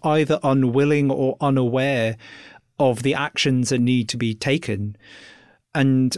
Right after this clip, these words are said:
all of those qualities meant that the country that should have been most prepared just failed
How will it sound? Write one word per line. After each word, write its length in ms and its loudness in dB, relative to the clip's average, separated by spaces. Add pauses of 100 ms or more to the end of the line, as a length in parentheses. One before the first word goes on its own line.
(140)
all 360 4
of 120 0
those 260 2
qualities 500 -2
meant 340 0
that 400 -4 (440)
the 120 0
country 480 0
that 260 -2
should 320 0
have 140 0
been 160 0
most 220 -2
prepared 580 -6 (840)
just 440 -2 (400)
failed 800 -4